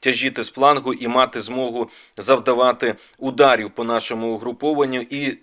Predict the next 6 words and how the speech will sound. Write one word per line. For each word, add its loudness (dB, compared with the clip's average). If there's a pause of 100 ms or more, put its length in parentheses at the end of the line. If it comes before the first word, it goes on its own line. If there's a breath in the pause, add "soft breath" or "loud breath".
е, -6
звідти -6
загрожувати 0 (360 loud breath)
північно-східній -4
частині -4 (300 loud breath)
Донеччини, 0